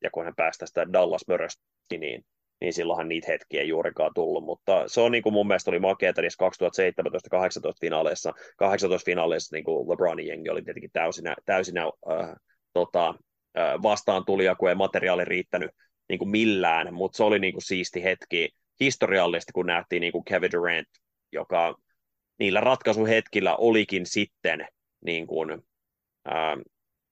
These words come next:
se, joka veti sen pidemmän korren ja ei selvästi niin kuin yhtään, äh, LeBronia siinä niin kuin,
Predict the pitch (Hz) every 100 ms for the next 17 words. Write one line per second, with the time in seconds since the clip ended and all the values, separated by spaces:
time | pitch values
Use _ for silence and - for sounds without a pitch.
0 | _ _ - 107 104 101 104 98 95 101
1 | 98 87 87 95 90 85 80 82 85 90
2 | 87 87 85 82 85 85 80 - 76 71
3 | 76 - - 64 - - - - 90 85
4 | 82 85 87 80 78 73 76 80 76